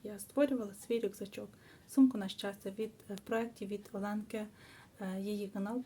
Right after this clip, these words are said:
у пані Олени. Отже, е, в'язала з ось таких ниточок. Е, ця нитка мені невідома,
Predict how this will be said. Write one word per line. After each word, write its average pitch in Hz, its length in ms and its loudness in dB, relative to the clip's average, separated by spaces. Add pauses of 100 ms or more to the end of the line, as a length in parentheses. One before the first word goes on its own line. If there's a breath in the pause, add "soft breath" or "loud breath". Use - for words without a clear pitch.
у 220 80 -2
пані 202 420 -4
Олени. 190 400 -4 (680 loud breath)
Отже, 240 360 2 (140)
е, 214 500 0
в'язала 240 400 8
з 208 100 -6
ось 247 140 0
таких 240 360 -2
ниточок. 254 600 4 (2250 loud breath)
Е, 226 280 0
ця 254 140 4
нитка 220 380 2
мені 208 280 0
невідома, 254 760 8